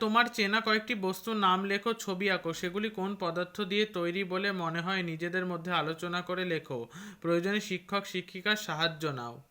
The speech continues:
জড় বস্তুর জগৎ থেকে আমরা লি-, পড়ছি, নিচে, নিচের ছবির মতো কো-, একটা গ্লাস ব-, বসাও।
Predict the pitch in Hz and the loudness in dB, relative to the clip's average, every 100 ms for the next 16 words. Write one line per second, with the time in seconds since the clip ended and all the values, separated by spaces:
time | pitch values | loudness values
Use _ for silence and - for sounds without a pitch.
0 | _ _ _ _ _ _ _ _ _ _ | _ _ _ _ _ _ _ _ _ _
1 | - _ _ _ _ _ _ _ _ - | -20 _ _ _ _ _ _ _ _ -20
2 | - _ 165 175 202 220 226 226 254 214 | -20 _ 0 4 6 6 4 2 -2 0
3 | 185 170 156 175 - - 180 160 151 185 | 2 0 0 -4 -6 -4 -4 -2 -6 -6
4 | 156 175 180 165 165 165 160 - 156 202 | -4 -2 -2 -6 -6 -8 -8 -8 -8 -8
5 | - _ _ _ _ _ _ _ _ 175 | -14 _ _ _ _ _ _ _ _ 0
6 | 190 202 214 233 220 180 190 202 202 240 | 2 2 2 2 2 2 0 0 2 2
7 | 233 - 202 180 220 220 190 180 214 214 | 2 -4 -2 0 0 2 0 -2 -2 -2
8 | - 185 185 170 - 208 180 175 185 - | -2 0 2 0 2 0 4 4 4 2
9 | 165 165 160 165 165 160 127 117 | -8 -8 -4 -2 -2 -2 -4 -4